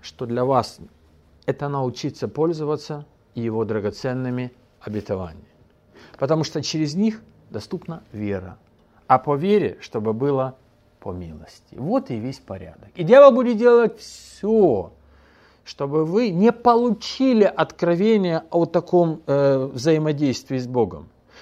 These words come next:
Чтобы вы всячески пытались что-то заработать, заслужить. Представить себя какими-то особенными. И это будут самые большие грабли, на которые вы будете всегда наступать.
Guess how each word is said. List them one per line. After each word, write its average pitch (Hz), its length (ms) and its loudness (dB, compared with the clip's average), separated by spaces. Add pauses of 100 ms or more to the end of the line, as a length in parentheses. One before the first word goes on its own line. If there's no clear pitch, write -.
(100)
Чтобы 180 240 4
вы 208 60 6
всячески 190 960 0
пытались 185 1000 2
что-то 190 440 -2
заработать, 165 640 2
заслужить. 160 680 -2 (1040)
Представить 196 640 4
себя 190 360 2
какими-то 185 540 0
особенными. 95 580 -4 (1040)
И 190 60 2
это 226 180 6
будут 202 280 0
самые 262 320 0
большие 233 360 0
грабли, 202 460 4
на 190 100 -2
которые 175 320 0
вы 170 60 0
будете 160 260 0
всегда 151 260 -4
наступать. 120 560 -8